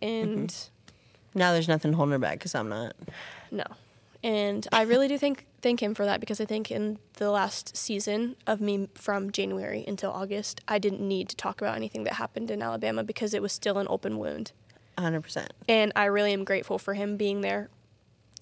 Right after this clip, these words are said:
Speaker 1: for that because if he wasn't, I would have, I would have crap talked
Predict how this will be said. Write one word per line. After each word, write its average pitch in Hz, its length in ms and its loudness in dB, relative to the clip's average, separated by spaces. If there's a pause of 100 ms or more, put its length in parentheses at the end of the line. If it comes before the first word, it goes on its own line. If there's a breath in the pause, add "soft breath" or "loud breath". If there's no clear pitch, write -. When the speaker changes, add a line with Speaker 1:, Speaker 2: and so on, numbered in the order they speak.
(180)
Speaker 1:
for 226 240 4
that 202 200 4
because 214 240 -2
if 214 100 -4
he 220 140 0
wasn't, 214 420 2
I 208 120 4
would 202 120 0
have, 196 240 -4 (120)
I 220 120 8
would 196 260 4
have 175 220 0
crap - 220 0
talked - 320 -2